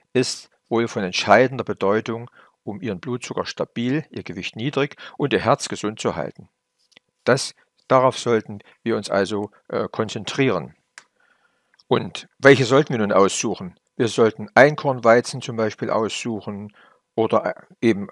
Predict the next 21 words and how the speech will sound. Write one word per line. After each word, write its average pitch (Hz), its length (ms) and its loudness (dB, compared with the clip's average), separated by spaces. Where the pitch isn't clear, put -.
uns 120 220 -4
auf 98 260 -4
Einkornweizenmehl, 110 1200 0
äh, 117 240 -2
beschränken, 113 680 -4
denn 110 200 -2
dort - 300 0
sind - 240 -6
zum 107 160 -10
Beispiel 113 600 0
viel, 202 320 2
viel 120 220 0
mehr 107 400 0
Ballaststoffe 113 600 4
drin 104 360 -6
als 104 360 2
in 110 240 -4
den 101 160 -4
modernen 104 480 0
Weizensorten. 90 720 -2
Und 98 180 -12